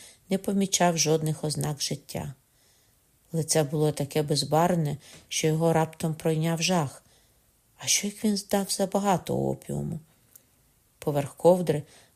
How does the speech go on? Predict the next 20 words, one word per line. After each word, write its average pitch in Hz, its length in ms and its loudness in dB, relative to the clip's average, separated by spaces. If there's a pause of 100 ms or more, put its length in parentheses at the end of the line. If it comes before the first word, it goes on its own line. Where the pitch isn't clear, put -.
лежала 165 420 4
понівечена 156 720 -4
рука, 135 460 -6 (600)
і 156 140 -2
Мартіні 185 560 -2
легенько 175 500 -2
потряс - 540 -4
її, 143 200 -4 (320)
щоб - 280 -2
розбудити 151 560 -4
хворого. 147 560 -4 (920)
При 151 160 -4
цьому 156 340 0
розстебнутий 151 720 -2
рукав 185 420 -2 (320)
сорочки - 640 -2
трохи 202 360 -2
закотився 196 800 -2 (520)
і 156 140 2
оголив 160 520 0